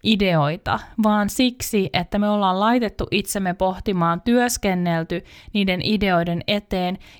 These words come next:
ja lopulta me ollaan saatu valita tosiaan niistä se siihen hetkeen parhaiten sopiva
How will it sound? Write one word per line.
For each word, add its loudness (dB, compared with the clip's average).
ja 4
lopulta 2
me 4
ollaan 2
saatu -2
valita 0
tosiaan -2
niistä -2
se -4
siihen 0
hetkeen -4
parhaiten 0
sopiva -6